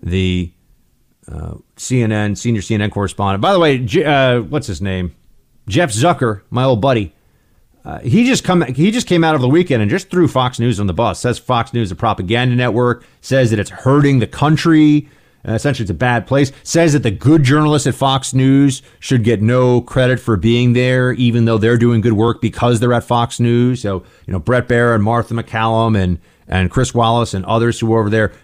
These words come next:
they don't get a pass 'cause they work at Fox. This is the head of C N N, folks. And we're in the middle of a media war. That's what this is. It's a media war that is ramping up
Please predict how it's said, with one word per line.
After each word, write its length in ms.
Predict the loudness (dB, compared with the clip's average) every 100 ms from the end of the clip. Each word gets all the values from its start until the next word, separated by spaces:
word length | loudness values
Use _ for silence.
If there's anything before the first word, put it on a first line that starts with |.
| -6
they 260 | 0 2
don't 220 | 2 2
get 160 | 2 0
a 60 | 0
pass 600 | -2 0 0 -2 -4 -4
'cause 200 | -4 0
they 120 | 0
work 220 | 0 0
at 80 | -2
Fox. 240 | -2 -4 -6 -2
This 100 | 0
is 60 |
the 100 | 2
head 120 | 2 2
of 80 |
C 120 | 2 2
N 80 |
N, 160 | 2 0
folks. 380 | -2 -8 -12 -20 _ _ _ _ _ _ _ _ _ _
And 160 | 0 2
we're 200 | 4 6
in 60 | 6
the 60 |
middle 220 | 4 4
of 80 | 4
a 60 | 4
media 380 | 4 6 6 6
war. 460 | 4 4 2 -4 _ _ _ _ _ _ _ _ _ -2
That's 240 | -2 0
what 160 | 0 2
this 220 | 0 2
is. 440 | -2 -2 -10 -20 _ _ _ _ _ _ _ _ _ -10
It's 160 | -2
a 40 | 2
media 440 | 4 6 6 6
war 480 | 6 6 6 4 2
that 220 | 2 2
is 400 | 2 0 -4 -10 _ _ _ _ -6
ramping 520 | 0 0 2 0 0
up 340 | 2 0 -4